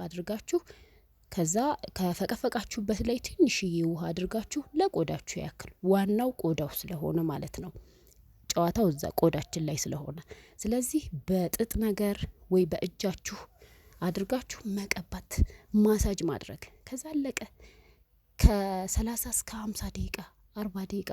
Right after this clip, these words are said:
ቆይታችሁ መታጠብ። በቃ እስካተቀባ-፣ ከተቀባችሁ በኋላ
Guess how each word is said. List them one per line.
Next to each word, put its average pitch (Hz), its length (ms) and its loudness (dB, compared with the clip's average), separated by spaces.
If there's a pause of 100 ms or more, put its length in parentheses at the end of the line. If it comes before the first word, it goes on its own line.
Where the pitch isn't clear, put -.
(100)
ቆይታችሁ 214 600 -6 (420)
መታጠብ። 196 640 0 (540)
በቃ 254 260 -6 (1000)
እስካተቀባ-፣ 185 760 0
ከተቀባችሁ 208 640 -4
በኋላ 262 260 2